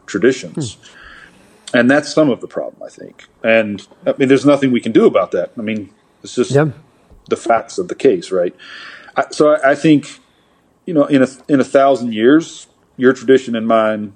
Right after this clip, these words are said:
Speaker 1: if they still exist, they, they will have, they'll have a lot more depth and complexity than they do now.
Speaker 2: Mm-hmm.
Speaker 1: And, and so, but that still doesn't mean that people won't have a crisis. It just won't be the crisis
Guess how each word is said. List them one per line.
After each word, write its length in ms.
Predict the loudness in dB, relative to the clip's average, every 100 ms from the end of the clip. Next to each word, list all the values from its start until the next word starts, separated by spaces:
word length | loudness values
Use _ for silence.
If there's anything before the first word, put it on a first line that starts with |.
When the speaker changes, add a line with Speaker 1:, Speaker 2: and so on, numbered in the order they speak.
| _ _ _ -4
Speaker 1:
if 140 | -2
they 100 | -2
still 260 | -4 -4 -4
exist, 500 | -4 -8 -8 -10 -20 _ _ _ _
they, 200 | -2 -2 -2
they 240 | 0 0
will 200 | 2 2
have, 520 | 2 2 0 -4 -18 _ _ _ _ _
they'll 140 | -2 0
have 140 | 0
a 40 |
lot 300 | 2 2 2
more 280 | -2 0 0
depth 640 | 0 2 2 0 -10 -16 -12
and 440 | -10 -8 -8 -10 _ _ -20 _ _ _
complexity 920 | -8 -4 0 0 0 0 4 4 4
than 440 | 2 0 0 -4 0
they 180 | 0 2
do 180 | 0
now. 420 | 2 2 0 -4 -10 -20 _ _
Speaker 2:
Mm-hmm. 160 | -8 -8 _ _ _
Speaker 1:
And, 300 | -2 -2 -4
and 160 | -6 -2
so, 380 | 0 2 0 -2
but 160 | -2 0
that 180 | -2
still 300 | -2 2 4
doesn't 280 | 4 0 -2
mean 200 | -6 -4
that 120 | -6
people 220 | -8 -6 -4
won't 180 | -4 -4
have 100 | -8
a 40 |
crisis. 460 | 0 0 0 -6 -6
It 80 |
just 200 | -2 0
won't 180 | 0 -2
be 80 | -2
the 100 | -6
crisis 480 | -2 -2 -2 -10